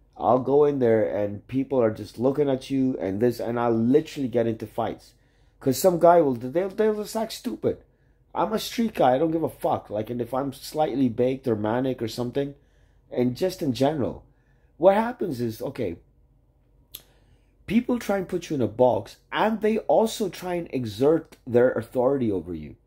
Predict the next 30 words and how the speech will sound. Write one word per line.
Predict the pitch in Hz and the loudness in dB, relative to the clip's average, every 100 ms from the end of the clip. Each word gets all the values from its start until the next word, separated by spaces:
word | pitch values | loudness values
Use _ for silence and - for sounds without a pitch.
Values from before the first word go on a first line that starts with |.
| _ _ _ _ _ | _ _ _ _ _
Everyone | - 208 262 208 | -2 0 2 2
does | 147 233 233 | 4 4 4
it, | 123 | 2
and | 107 117 107 - | 4 0 -2 -2
I've | 147 143 | -4 -2
written | 202 220 | -4 -4
another | 180 165 214 220 | -6 -6 -6 -4
book | 135 123 | 0 0
about | 113 104 95 - | 0 -2 -4 -4
this, | 101 107 | -6 -4
like, | 110 104 - _ _ _ | 0 0 -2 _ _ _
Learning | - 123 175 170 123 101 | 2 4 4 0 -4 -2
Love. | 123 104 - _ _ _ _ | -2 -4 -8 _ _ _ _
I've | - 104 127 | -4 0 2
written | 165 151 | 2 0
a | 117 | -4
whole | - 147 160 | 0 0 0
book. | 110 104 110 | 4 2 2
It's, | 120 120 | -10 -6
like, | 113 | -6
almost | 120 120 120 | -6 -8 -10
a | |
hundred | 127 143 110 | -6 -6 -4
pages. | 139 143 117 | -6 -4 -2
I | 113 143 | 0 0
got | 202 | -2
it, | 104 - | -4 -2
like, | 120 127 139 | 2 2 2
I | 131 | -2
have | 175 - | -4 -8